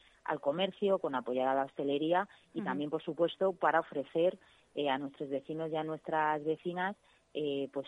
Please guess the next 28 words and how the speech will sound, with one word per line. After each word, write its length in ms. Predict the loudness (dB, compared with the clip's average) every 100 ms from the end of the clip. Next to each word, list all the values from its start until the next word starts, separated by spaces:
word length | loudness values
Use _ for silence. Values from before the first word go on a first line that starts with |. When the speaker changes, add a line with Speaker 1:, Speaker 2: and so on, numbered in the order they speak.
| -8
Speaker 1:
una, 720 | -4 0 0 2 2 0 0
eh, 280 | -2 -2 -2
Navidad, 600 | 0 0 2 4 4 2 -2
eh, 260 | -6 -4 -2
bueno, 220 | -4 -4
para 240 | -2 0 2
que 80 | 2
la 140 | 0
ciudad 320 | 2 2 2
tenga 240 | 2 0 -2
espíritu 640 | -2 -6 -2 0 2 2
navideño 560 | 2 0 0 -2 -2 -2
como 240 | -2 -4
otros 440 | -2 0 2 2 0 -10 -12 -4
años, 260 | -2 -2 -4
que 120 | -2
creo 140 | 0
que 80 | 0
también 280 | 0 0 -4
es 120 | -6
muy 120 | -6
importante, 640 | -4 -4 0 -2 0 0 -2 -14 _ -8
pues 120 | -2
de 120 | 0
cara 320 | 4 8 8
a 140 | 8 4
la 140 | 2 -2
salud 200 | -4